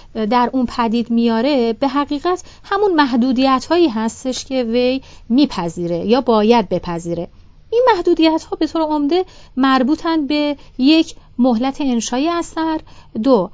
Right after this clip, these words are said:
حجم اثر، سه، محیط ایجاد اثر. مهلت انشای اثر.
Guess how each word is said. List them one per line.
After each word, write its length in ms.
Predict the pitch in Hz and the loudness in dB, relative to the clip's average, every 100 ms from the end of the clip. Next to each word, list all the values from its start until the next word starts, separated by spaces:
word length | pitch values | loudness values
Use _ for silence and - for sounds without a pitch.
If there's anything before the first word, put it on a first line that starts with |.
| - | -6
حجم 420 | 233 240 320 330 | -2 -2 -2 -4
اثر، 640 | 349 339 - 330 330 320 - - - | -2 -4 -4 -4 -2 -4 -8 -18 -20
سه، 460 | - - 320 339 349 - | -8 0 2 2 -2 -6
محیط 500 | 240 247 214 311 320 | 0 2 2 0 0
ایجاد 680 | 320 320 - 226 185 196 151 | 0 0 0 0 2 2 0
اثر. 460 | 147 156 - 151 - - - - _ _ - | -6 -10 -12 -14 -14 -20 -20 -20 _ _ 4
مهلت 380 | 359 330 415 415 415 | 4 6 4 4 2
انشای 340 | 302 311 302 | 2 2 2
اثر. 400 | 226 185 - 147 | 2 -2 -6 -8